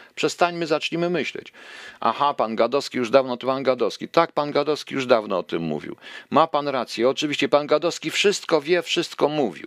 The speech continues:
prawda? Jak zwykle. Nie, nie powiedział połowy tego wszystkiego. E, tro-, b-, drogi panie, i nigdy tak odważnie. Nie powiązał tego również z wieloma innymi ludźmi,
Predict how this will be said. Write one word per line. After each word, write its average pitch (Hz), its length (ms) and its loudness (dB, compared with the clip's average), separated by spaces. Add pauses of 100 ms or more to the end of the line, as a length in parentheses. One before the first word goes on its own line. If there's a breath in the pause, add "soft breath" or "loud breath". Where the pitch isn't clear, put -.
prawda? 71 460 -4 (320)
Jak 113 200 0
zwykle. 107 440 -2 (1500 loud breath)
Nie, 127 260 -2 (240)
nie 120 140 2
powiedział 139 440 0
połowy 147 480 4
tego 80 260 -4
wszystkiego. 73 600 -4 (600)
E, 90 420 -2
tro-, 82 220 -2
b-, 90 440 -2
drogi 95 360 -2
panie, 117 380 0
i 117 40 0
nigdy 117 240 0
tak 110 220 -2
odważnie. 90 460 0
Nie 117 140 2
powiązał 131 520 0
tego 123 300 2
również 123 360 0
z 90 100 -8
wieloma 110 420 0
innymi 95 380 0
ludźmi, - 440 -4